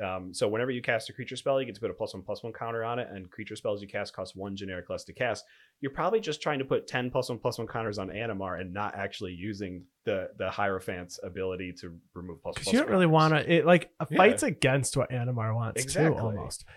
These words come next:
Speaker 2: Although, still just works.
Speaker 1: Yes. But now in the Mimeoplasm, um, where you can exile two cards from your graveyard or from any graveyard, and the Mimeoplasm becomes a copy of one and gets plus one plus one counters of the other,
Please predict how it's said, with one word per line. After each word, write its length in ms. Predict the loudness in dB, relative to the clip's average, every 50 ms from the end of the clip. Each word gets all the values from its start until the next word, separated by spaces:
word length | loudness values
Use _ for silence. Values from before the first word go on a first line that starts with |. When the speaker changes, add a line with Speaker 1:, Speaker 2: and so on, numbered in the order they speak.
| 8
Speaker 2:
Although, 460 | 12 12 12 12 12 12 12 12 12 6 -6 _ _ -10
still 260 | 0 4 6 6 6
just 240 | 6 2 -2 -4 -4
works. 300 | -6 -6 -6 -8 -8 -4
Speaker 1:
Yes. 280 | -2 -2 -2 -2 -6 -12 _ _ _ -2
But 80 | -2 0
now 160 | 2 4 4
in 160 | 4 4 4
the 80 | 4 2
Mimeoplasm, 1300 | 2 2 0 2 2 2 2 2 2 2 0 -2 -4 -2 -2 -4 -6 -8 -8 -8 -8 -8 -10 -12 -16 _ _ -10 -6
um, 240 | -4 -4 -4 -4 -2
where 140 | -2 -2 -2
you 100 | -2 -2
can 140 | -2 -2 -2
exile 420 | 0 -2 -2 0 0 0 0 0
two 180 | 0 -2 -4 -2
cards 300 | 0 0 0 0 -2 -4
from 160 | -6 -4 -4
your 120 | -4 -4
graveyard 720 | -2 0 0 0 0 0 0 0 0 0 -2 -4 -6 -8 -6
or 140 | -4 -4 -2
from 160 | -2 -4 -6
any 200 | -4 -4 -4 -4
graveyard, 500 | -2 -2 -4 -2 -2 0 0 0 0 -2 -6
and 120 | -10 -10 -8
the 60 | -8
Mimeoplasm 580 | -8 -6 -6 -6 -6 -6 -6 -6 -6 -6 -8
becomes 280 | -12 -12 -12 -14 -14 -14
a 40 | -12
copy 380 | -8 -4 -2 -2 0 0 0
of 120 | 0 0 2
one 280 | 0 0 0 -2 -4
and 100 | -6 -8
gets 140 | -8 -10 -8
plus 180 | _ -6 -6 -6
one 80 | -4
plus 180 | -4 -4 -4 -2
one 100 | -4 -8
counters 320 | -8 -6 -6 -6 -4 -6
of 80 | -6 -6
the 120 | -6 -2
other, 340 | 2 2 4 4 2 0 -4